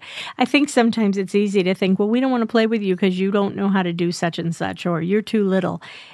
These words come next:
And, you know, I think the teamwork that is, was exhibited was really wonderful, and it's great to see these kids learning about winning and losing. And yeah, sometimes they have to run off and, you know, take a deep breath, but they figure it out, they come back, they try to, we try to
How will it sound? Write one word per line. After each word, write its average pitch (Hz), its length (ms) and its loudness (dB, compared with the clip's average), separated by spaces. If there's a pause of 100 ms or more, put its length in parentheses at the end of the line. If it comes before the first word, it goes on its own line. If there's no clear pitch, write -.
And, 196 320 4
you 233 160 0
know, 208 160 4
I 202 160 2
think 226 240 2
the 170 400 0
teamwork 233 720 2
that 220 180 0
is, 214 180 -4 (320)
was 220 200 0
exhibited 220 680 0
was 196 260 0
really 196 300 0
wonderful, 247 580 0
and 208 200 0
it's 185 160 -4
great 196 240 -2
to 233 80 -8
see 220 200 -4
these 196 220 -2
kids 185 380 -2 (500)
learning 214 520 4
about 190 420 2
winning 208 340 4
and 185 140 0
losing. 240 400 0
And 196 180 2
yeah, 233 220 2
sometimes 208 460 2
they 196 140 2
have 196 120 0
to 185 100 -2
run 180 220 2
off 180 360 2
and, 175 300 -2
you 202 60 0
know, 175 140 0
take 190 180 -2
a 190 40 -2
deep 185 200 -2
breath, 180 300 0 (340)
but 190 140 0
they 208 100 6
figure 254 340 2
it 196 80 0
out, 180 300 -2 (100)
they - 60 -20
come 247 300 2
back, 175 480 -2
they 185 100 -6
try 202 240 0
to, 202 120 -2
we 202 120 0
try 202 240 2
to 190 180 -2